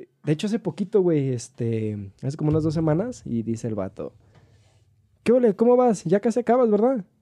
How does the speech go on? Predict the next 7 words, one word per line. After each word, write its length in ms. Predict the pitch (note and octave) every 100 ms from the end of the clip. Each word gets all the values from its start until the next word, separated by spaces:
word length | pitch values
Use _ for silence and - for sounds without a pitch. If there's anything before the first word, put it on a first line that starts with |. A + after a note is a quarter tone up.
| _ _ _
"Sí, 240 | - G#3+
ya, 160 | A#3 A#3
ya 120 | A#3
nomás 220 | A3+ A3
me 100 | A3
falta, 420 | G#3 G#3 - G#3 F#3
este, 600 | D3 - C3 A#2 A2